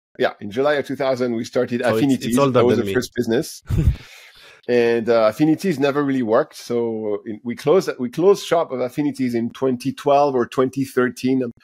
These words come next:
Speaker 1: twenty twelve maybe. I'm not, I'm not a hundred percent sure. Uh, and we started Agorapulse on, on the, on the dead body of Affinities, basically. Affinities M R R funded the beginning of Agorapulse in twenty, at the end of twenty eleven. So we launched Agorapulse at the end of twenty eleven.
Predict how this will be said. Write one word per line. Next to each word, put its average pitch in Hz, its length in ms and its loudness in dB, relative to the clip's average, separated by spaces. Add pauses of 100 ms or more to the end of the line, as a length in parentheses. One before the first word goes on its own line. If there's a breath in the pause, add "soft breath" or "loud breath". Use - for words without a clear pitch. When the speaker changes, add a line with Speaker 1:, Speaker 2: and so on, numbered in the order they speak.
(240 soft breath)
Speaker 1:
twenty 165 260 0
twelve 92 320 2
maybe. 95 260 -4
I'm 110 100 -8
not, 117 180 -8
I'm 113 80 -4
not 120 80 0
a 117 40 -2
hundred 117 120 -2
percent 107 280 -10
sure. - 200 -16 (560 soft breath)
Uh, 113 240 -2
and 143 160 -2
we 151 100 0
started 160 680 0
Agorapulse 127 840 0
on, 120 380 2
on 117 340 0
the, 117 200 0 (140)
on 127 160 -4
the 117 100 -6
dead 139 360 -6
body 165 320 2
of 135 140 -4
Affinities, 147 540 -4
basically. 117 440 -2
Affinities 156 760 0 (340)
M 160 200 2
R 147 200 2 (260)
R 196 180 -2 (240)
funded 156 540 2 (120)
the 123 160 -6
beginning 139 440 2
of 120 220 -2
Agorapulse 120 680 2
in 117 140 -6
twenty, 120 500 -6
at 107 140 -2
the 127 80 4
end 131 80 4
of 123 100 -2
twenty 120 360 -4
eleven. 127 320 -2
So 120 100 -12
we 117 140 -4
launched 131 360 2
Agorapulse 120 540 -6
at 104 80 -16
the 113 80 -2
end 117 80 -2
of 117 80 -6
twenty 113 320 -6
eleven. 120 300 2